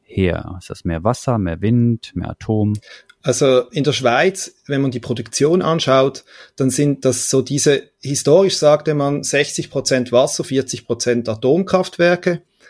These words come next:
Speaker 2: Das hat sich ein bisschen geändert. Ähm, die Atomkraftwerke, also erstens mal ist das kleine Mühleberg weggefallen.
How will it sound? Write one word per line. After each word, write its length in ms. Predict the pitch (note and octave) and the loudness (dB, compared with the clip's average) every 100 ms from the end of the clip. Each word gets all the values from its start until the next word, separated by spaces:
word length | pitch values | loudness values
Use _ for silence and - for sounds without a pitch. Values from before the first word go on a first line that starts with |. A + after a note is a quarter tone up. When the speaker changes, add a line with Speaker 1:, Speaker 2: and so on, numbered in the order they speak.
| - - | -20 -10
Speaker 2:
Das 140 | B2 D3 | -2 0
hat 160 | D3 | 0
sich 100 | - | 0
ein 100 | C3+ | -4
bisschen 380 | C#3 F3 - D#3 | 2 0 2 -2
geändert. 720 | C3 C#3+ F#3 G3+ G3 F#3+ - - | 0 0 0 2 2 2 -4 0
Ähm, 340 | D3 D3 D3 | 2 2 0
die 80 | C#3 | -2
Atomkraftwerke, 1040 | C3 C#3 D#3+ F3 C#3 C3+ - C3+ C3+ C3+ A#2+ | -2 2 2 2 0 0 0 2 2 2 0
also 160 | B2+ | 2
erstens 300 | C3+ D3 - | 0 0 -4
mal 140 | A#2+ A2+ | -2 -2
ist 200 | - A#2 | -4 -8
das 100 | - | -2
kleine 320 | A#2+ B2 B2 | 2 4 2
Mühleberg 500 | C#3+ D#3+ D3+ A#2+ A#2 | 4 4 4 0 0
weggefallen. 680 | E3+ F3 D3+ D3 D3 D3+ | -2 -2 2 2 2 -4